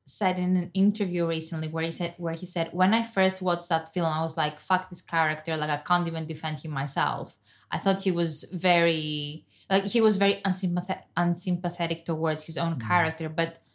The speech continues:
Speaker 1: when he had to watch this film again and again and again, and I think this is the kind of film that is worthy of a second viewing. And I think maybe,
Speaker 2: Mm.
Speaker 1: Simon, you benefited from that,
Speaker 2: Mm.
Speaker 1: like, from, like, at least the final scene.
Speaker 2: Mm.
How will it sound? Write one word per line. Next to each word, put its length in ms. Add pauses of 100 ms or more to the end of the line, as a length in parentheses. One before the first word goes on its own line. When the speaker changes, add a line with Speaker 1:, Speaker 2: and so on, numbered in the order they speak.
(260)
Speaker 1:
when 240
he 240
had 400
to 80
watch 340
this 140
film 180
again 320
and 80
again 260
and 80
again, 640
and 140
I 60
think 400
this 260
is 140
the 80
kind 380
of 120
film 260
that 180
is 180
worthy 380
of 80
a 40
second 400
viewing. 300
And 100
I 40
think 120
maybe, 160
Speaker 2:
Mm. 120
Speaker 1:
Simon, 280
you 60
benefited 580
from 140
that, 260 (240)
Speaker 2:
Mm. 220
Speaker 1:
like, 160 (280)
from, 260
like, 200
at 120
least 160
the 60 (120)
final 180
scene. 320
Speaker 2:
Mm. 140